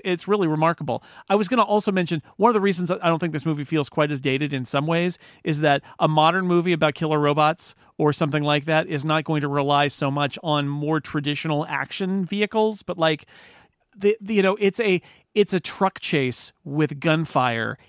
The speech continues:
and the person driving the truck is a robot who can turn into liquid metal, right? But it's not something more fanciful. It's still a lot of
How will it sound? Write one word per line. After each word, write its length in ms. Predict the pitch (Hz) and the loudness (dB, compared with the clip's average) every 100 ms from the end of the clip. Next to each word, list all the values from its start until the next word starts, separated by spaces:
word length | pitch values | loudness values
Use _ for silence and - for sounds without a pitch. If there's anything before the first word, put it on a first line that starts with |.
| _ _ _ | _ _ _
and 420 | 196 190 202 202 | 2 4 4 4
the 120 | 170 175 | 2 2
person 320 | 160 165 147 | 2 0 0
driving 340 | 151 143 147 | 2 2 2
the 60 | 139 | -4
truck 300 | - 143 127 | -2 -2 -2
is 100 | 127 | -4
a 40 | 131 | 0
robot 380 | 131 127 123 | 0 2 0
who 80 | 120 | 0
can 140 | 123 127 | -6 -4
turn 180 | 127 123 | -4 -4
into 140 | 123 | -6
liquid 320 | 120 120 117 | -8 -6 -8
metal, 320 | 123 127 104 101 | -4 -2 -2 -4
right? 260 | 127 127 - - _ | -4 -6 -8 -20 _
But 120 | 185 | 2
it's 180 | 170 - | 2 2
not 380 | 185 190 180 - - - _ | 2 4 4 0 -18 -20 _
something 360 | - 208 190 | 2 4 4
more 160 | 170 156 | 2 0
fanciful. 720 | - 190 190 - - 139 135 | 0 0 0 -2 0 0 0
It's 200 | 185 151 | -2 -4
still 440 | - - 185 170 175 | -2 4 4 4 2
a 40 | |
lot 260 | 147 156 147 | 4 4 4
of 240 | 135 123 | 0 -4